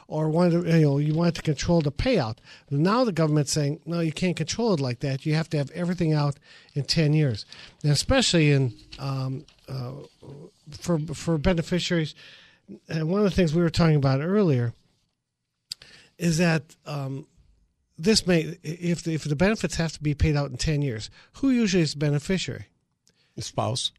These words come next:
Speaker 1: Spouse one. Spouse is not affected by that. Fa-, spouse can continue it forever.
Speaker 2: Okay.
Speaker 1: So it's non-spouse beneficiaries.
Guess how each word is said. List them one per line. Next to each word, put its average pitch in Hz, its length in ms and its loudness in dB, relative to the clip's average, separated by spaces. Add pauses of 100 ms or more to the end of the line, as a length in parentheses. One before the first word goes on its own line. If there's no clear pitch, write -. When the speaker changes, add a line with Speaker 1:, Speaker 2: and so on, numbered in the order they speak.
(300)
Speaker 1:
Spouse 131 420 -6
one. 165 300 0
Spouse 190 420 0
is 226 160 -4
not 208 140 2
affected 185 360 -2
by 127 160 -4
that. 104 220 -10
Fa-, 156 180 -4
spouse 151 320 -2
can - 160 -12
continue 175 380 2
it 165 140 0
forever. 139 500 -2
Speaker 2:
Okay. 107 320 -4 (300)
Speaker 1:
So - 120 -4
it's 143 140 -4
non-spouse 165 600 0
beneficiaries. 113 680 -8